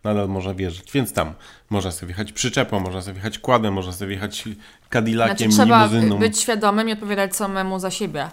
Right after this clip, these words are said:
Speaker 1: Czymkolwiek, tak.
Speaker 2: Bo tam nikt was nie, chyba nie skontroluje, jakim samochodem wjeżdżacie.
Speaker 1: Nie, tylko najwyżej ktoś
Speaker 2: Można
Speaker 1: będzie
Speaker 2: się
Speaker 1: musiał
Speaker 2: tam
Speaker 1: cię
Speaker 2: nieźle
Speaker 1: wyciągnąć.
Speaker 2: zakopać.
Speaker 1: Więc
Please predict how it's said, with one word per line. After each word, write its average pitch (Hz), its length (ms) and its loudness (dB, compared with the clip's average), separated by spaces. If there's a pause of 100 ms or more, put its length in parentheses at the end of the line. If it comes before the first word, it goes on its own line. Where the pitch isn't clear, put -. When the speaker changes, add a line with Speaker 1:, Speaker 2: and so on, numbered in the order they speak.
(120)
Speaker 1:
Czymkolwiek, 117 520 -2
tak. 80 280 -8
Speaker 2:
Bo 190 120 -4
tam 208 200 2
nikt 214 220 2
was 202 220 -2
nie, 208 120 -2
chyba 202 260 -4
nie 202 80 -4
skontroluje, 208 580 -2
jakim 185 180 -6
samochodem 180 480 -6
wjeżdżacie. 180 520 -2
Speaker 1:
Nie, 98 280 -2
tylko 175 360 -6
najwyżej 151 300 -6
ktoś - 200 -12
Speaker 2:
Można 226 240 6
Speaker 1:
będzie 233 80 2
Speaker 2:
się 226 40 -2
Speaker 1:
musiał 208 100 2
Speaker 2:
tam 214 40 4
Speaker 1:
cię 208 80 6
Speaker 2:
nieźle 208 180 4
Speaker 1:
wyciągnąć. 214 180 4 (140)
Speaker 2:
zakopać. 165 220 -6 (680)
Speaker 1:
Więc 135 260 -2